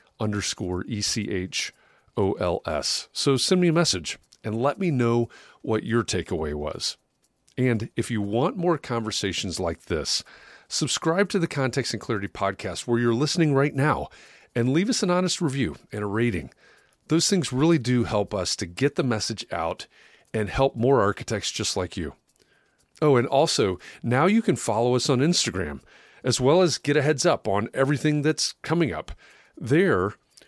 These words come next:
we're at context underscore clarity. In our next episode, Catherine and I will host Context and Clarity Live again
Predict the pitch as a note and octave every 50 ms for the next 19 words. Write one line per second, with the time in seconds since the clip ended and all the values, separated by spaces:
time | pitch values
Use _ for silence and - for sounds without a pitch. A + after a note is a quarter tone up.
0 | _ _ - - A#2 A#2 A2+ A2 G#2+ G#2 G2+ - - B2+ C3+ D3+ E3+ E3+ - -
1 | - _ _ _ _ - - - - C#3+ B2 B2 A#2 - - - - - - -
2 | - - _ _ _ _ - A2 G#2 G#2 G#2 - - - B2 G#2+ G2 F#2+ - -
3 | - - F#2 E2+ F2 E2 D2+ D2+ - - _ _ _ _ _ _ _ _ _ _
4 | _ _ _ _ _ _ _ _ _ - C3+ A#2 A2 G#2+ G#2 A#2+ C#3+ C#3+ - -
5 | - A2+ - - - A2 G2 - - - A2+ A#2+ B2 - C#3 B2+ A#2+ A2+ G2+ F#2
6 | F#2 F#2+ F2+ F#2 F2+ - G2+ F#2+ F2+ - - - - - G2+ F#2 - G#2 F#2+ -
7 | - G#2 E2 - G#2+ F#2 F2+ F2 F2 F2 E2+ F2 F2+ F2+ F2+ F2+ - D#2+ D2+ E2
8 | F2+ -